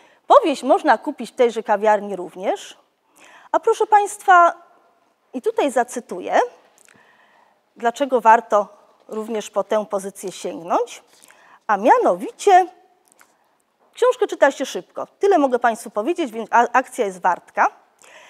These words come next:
A sięgając po tę pozycję, spodziewać możemy się nietuzinkowych wątków detektywistycznych z charyzmatyczną główną bohaterką i ciekawie ukazanych relacji rodzinnych, okraszonych ciepłem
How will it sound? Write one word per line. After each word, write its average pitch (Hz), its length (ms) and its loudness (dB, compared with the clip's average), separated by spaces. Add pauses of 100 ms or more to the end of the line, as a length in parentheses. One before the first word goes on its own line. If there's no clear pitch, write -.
(160)
A 254 100 4
sięgając 269 640 4
po 208 120 -4
tę 196 140 -6
pozycję, 180 520 -8
spodziewać 392 540 0
możemy 277 400 -2
się 262 320 -2 (460)
nietuzinkowych 240 920 0
wątków 196 420 -4
detektywistycznych 381 1120 0 (340)
z - 80 -20
charyzmatyczną 277 840 0
główną 208 480 -6
bohaterką 320 680 2 (500)
i 330 80 -8
ciekawie 311 480 0
ukazanych 254 600 0
relacji 226 560 2
rodzinnych, 320 640 0 (320)
okraszonych 240 680 2
ciepłem 370 640 2